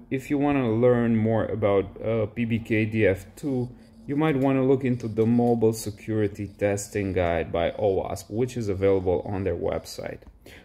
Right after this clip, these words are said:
All right, verify that if bcrypt is used, the factor, the work factor should be as large as verification server performance will allow, with a minimum of ten. So this is really important when it comes to password storage.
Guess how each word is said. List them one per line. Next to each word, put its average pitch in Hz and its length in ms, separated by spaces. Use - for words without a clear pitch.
All 110 80
right, 120 320
verify 165 640
that 127 280
if 117 360
bcrypt 135 720
is 110 240
used, 123 560
the 117 100
factor, 156 800
the 110 100
work 175 260
factor 135 360
should 131 280
be 123 140
as 120 200
large 127 280
as 117 140
verification 117 720
server 117 560
performance 110 680
will 101 220
allow, 143 300
with 131 260
a 120 120
minimum 120 560
of - 280
ten. 90 340
So - 220
this 233 240
is 226 160
really 214 240
important 160 400
when 120 120
it 113 120
comes 113 240
to 107 100
password 101 480
storage. - 680